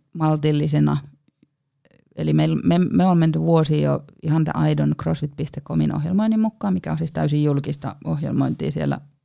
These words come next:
heidän verkkosivuilla. Tietysti vähän on muutettu meidän porukalle sopivaksi ja meidän tiloille ja välineistöille sopivaksi, mut se on niinku just semmonen aito CrossFit, missä tasaisen varmasti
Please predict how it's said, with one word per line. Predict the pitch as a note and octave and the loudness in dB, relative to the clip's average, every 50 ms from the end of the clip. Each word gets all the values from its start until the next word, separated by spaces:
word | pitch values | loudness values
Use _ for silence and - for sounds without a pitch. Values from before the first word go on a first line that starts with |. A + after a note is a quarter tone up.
| _ _ F3+ | _ _ -6
heidän | F#3 F#3 F3+ F3 - - - _ - F3 | -4 -2 0 0 -2 -2 -6 _ -14 -10
verkkosivuilla. | F3+ F3 - - F3 D#3+ E3+ F3 E3+ E3+ E3+ E3+ E3+ E3 - - - _ _ _ _ _ _ | -10 -10 -8 -6 -6 -4 -2 -2 -2 0 0 -2 -4 -6 -8 -14 -20 _ _ _ _ _ _
Tietysti | - E3+ E3 D#3+ E3 D3+ - E3 E3 D#3+ | -4 -2 -2 0 -2 -2 -2 0 0 2
vähän | E3 E3 E3+ D#3+ | 4 4 4 4
on | D#3+ D#3 | 4 6
muutettu | D#3+ D#3+ E3 D#3 D#3+ D3+ - - D#3 | 4 4 2 2 0 -2 -2 -2 0
meidän | D#3 D3+ D#3 D#3+ E3 E3 D#3+ D3+ D3+ D3 C#3+ - - _ _ _ - | 0 2 2 2 2 2 2 2 2 0 0 -4 -10 _ _ _ -8
porukalle | F#3 F#3 G3+ G#3 G3+ - F#3+ F3 F3 F3 | -4 -2 -2 -2 -2 -2 -2 -2 -2 -2
sopivaksi | E3 - F3+ E3 D#3+ - F3 - - - E3 D#3+ - - - | -4 -4 -6 -6 -4 -2 -2 -2 -2 -2 -4 -6 -6 -6 -4
ja | E2 D#2+ - - - _ _ _ _ _ _ _ _ _ - | -4 -4 -4 -6 -10 _ _ _ _ _ _ _ _ _ -10
meidän | D#3+ D#3+ D#3+ D#3 D#3 D3+ | -4 -2 0 2 2 0
tiloille | D3 E3 D#3 D3+ D3+ D3+ D3+ D3+ D3 D3 D#3 | 0 0 0 2 2 2 2 2 2 0 0
ja | D#3 D#3 D3 C#3+ | -2 -2 -2 -2
välineistöille | D3 D3+ D3 D3 C3+ B2+ - - - - - - - - F#3 - - | -2 -2 0 0 0 -2 -2 -4 -4 -6 -6 -6 -6 -6 -4 -4 -6
sopivaksi, | - - - - - - - - - - - - F3 | -6 -6 -8 -6 -4 -4 -4 -4 -6 -8 -6 -2 -2
mut | E3 E3 E3 - _ _ _ _ _ _ _ _ | -2 -2 -4 -8 _ _ _ _ _ _ _ _
se | _ - G#3 | _ -4 -2
on | G3+ F#3 | 0 0
niinku | F3 E3+ F3+ | 0 0 0
just | E3+ F3 F3 E3+ - - | 0 0 0 -2 -4 -4
semmonen | - D#3 D#3 D#3 D3+ D3+ D3 C#3+ C#3+ C#3 C#3 C#3+ | -2 0 0 2 2 2 2 2 0 -2 -2 -4
aito | F3 E3 E3 D#3 D#3 | -4 -4 -2 -2 -4
CrossFit, | - - D3+ D3+ C#3+ - D3 C#3+ C#3 | -6 -4 -4 -4 -2 -2 -2 -2 0
missä | C#3+ C#3+ C#3+ - D3 D3 C#3+ - - _ _ _ _ _ _ _ _ _ _ _ _ | 0 -2 -2 -2 -6 -8 -8 -10 -14 _ _ _ _ _ _ _ _ _ _ _ _
tasaisen | - D#3 D3+ D#3+ D#3 D#3 D3+ | -6 -2 -2 0 0 0 2
varmasti | D3 D3 C#3+ C#3+ C#3+ C#3+ C#3+ C#3+ D3 C#3+ C#3+ C#3+ | 2 2 4 4 4 2 2 0 -2 -2 -4 -4